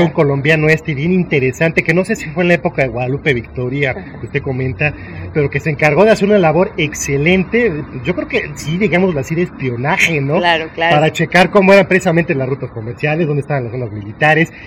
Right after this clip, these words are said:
Speaker 2: Eso, doctora, contribuyó al fracaso del intento de reconquista española, eh, la década de los veinte de mexicano. ¿Se pudo haber
Speaker 1: Ajá.
Speaker 2: contribuido ese, ese, esa red de espionaje mexicana en el Caribe?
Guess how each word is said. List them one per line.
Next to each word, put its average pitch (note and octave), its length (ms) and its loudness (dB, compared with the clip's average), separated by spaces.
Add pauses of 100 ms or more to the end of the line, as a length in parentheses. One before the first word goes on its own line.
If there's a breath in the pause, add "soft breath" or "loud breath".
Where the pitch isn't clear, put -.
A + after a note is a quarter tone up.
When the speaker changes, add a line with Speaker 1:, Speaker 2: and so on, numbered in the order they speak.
(280 loud breath)
Speaker 2:
Eso, C4 280 4
doctora, A3+ 460 2
contribuyó E3 800 2 (340 loud breath)
al D3 180 -2
fracaso D#3+ 880 2
del C#3+ 220 2
intento F3+ 360 0
de E3+ 40 0
reconquista D3 480 -2
española, D3+ 800 0
eh, B2 320 0
la C3 140 -2
década C#3+ 260 2
de C3 60 2
los A#2+ 160 -4
veinte C3+ 320 -2
de D3+ 80 0
mexicano. B2+ 560 -4 (320 loud breath)
¿Se - 180 -2
pudo A3+ 360 0
haber A3+ 120 4
Speaker 1:
Ajá. A#3+ 120 -2
Speaker 2:
contribuido E3+ 600 2 (200 loud breath)
ese, F3 260 -2
ese, F#3 340 2
esa F#3+ 200 0
red F#3+ 120 0
de G#3+ 60 4
espionaje D#3+ 560 -2
mexicana C#3 540 0
en D3+ 80 -2
el B2 100 -6
Caribe? B2 400 -6